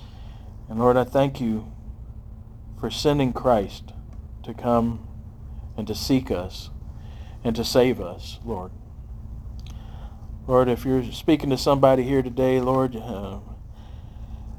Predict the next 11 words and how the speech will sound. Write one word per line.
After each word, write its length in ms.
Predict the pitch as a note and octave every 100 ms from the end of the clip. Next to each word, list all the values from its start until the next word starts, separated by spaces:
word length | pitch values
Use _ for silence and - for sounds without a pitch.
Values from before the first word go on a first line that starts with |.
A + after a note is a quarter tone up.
| - - - - - - - - - - - -
just 400 | - B2+ - -
keep 240 | - C#3+ C#3
tugging 340 | C#3+ B2+ A#2+
at 140 | A2+ A2+
their 120 | A2
hearts, 300 | G2+ F#2 -
Lord. 260 | G2 G2+
We 120 | G2 G#2
just 240 | B2 A2
ask 300 | A2 B2+ -
that 160 | G#2+